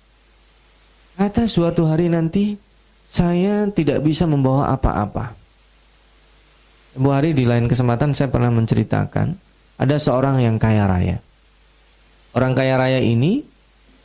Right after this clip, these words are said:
dia set-, singkat cerita, dalam saraka-, sakaratul mautnya ini memiliki pesan kepada anak-anaknya.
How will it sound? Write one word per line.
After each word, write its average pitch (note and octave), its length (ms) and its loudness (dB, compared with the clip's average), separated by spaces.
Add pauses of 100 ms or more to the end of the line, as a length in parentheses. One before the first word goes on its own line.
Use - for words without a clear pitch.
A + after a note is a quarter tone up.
(380)
dia D#3 720 0
set-, - 240 -4 (400)
singkat C#3 320 0
cerita, B2+ 480 0
dalam C3 240 0
saraka-, C3+ 400 -2
sakaratul C3+ 560 -2
mautnya B2 400 0
ini C3+ 400 0 (480)
memiliki C3+ 400 0
pesan C#3 400 0
kepada A2+ 320 0
anak-anaknya. G#2+ 880 0